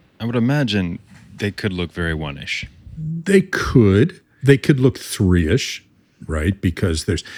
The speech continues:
Speaker 2: uh, we'll give an example here. So, um, uh, Maria Jose and I were doing a, a, a training in Spain some years back. And there was this guy, he walks in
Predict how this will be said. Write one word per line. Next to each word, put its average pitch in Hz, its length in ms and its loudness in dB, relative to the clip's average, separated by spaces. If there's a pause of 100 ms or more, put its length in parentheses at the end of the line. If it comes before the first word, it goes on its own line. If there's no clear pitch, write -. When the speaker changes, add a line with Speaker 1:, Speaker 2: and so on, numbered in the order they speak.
(140)
Speaker 2:
uh, 165 60 4
we'll 180 140 6
give 175 200 6
an 143 60 4
example 95 440 0
here. 76 180 -6
So, 110 380 2
um, 104 520 4
uh, 110 220 2
Maria 131 260 6
Jose 104 260 4
and 90 120 2
I 82 120 0
were 78 100 0
doing 80 240 0
a, 76 580 -6
a, 85 40 -4
a - 20 -2
training 80 440 0
in 73 100 -6
Spain 76 600 -4 (840)
some 76 280 0
years 71 200 -4
back. 69 380 -10 (480)
And 107 140 6
there 139 60 8
was 185 140 4
this 156 120 2
guy, 104 220 2
he 98 100 4
walks 98 440 2
in 65 220 -6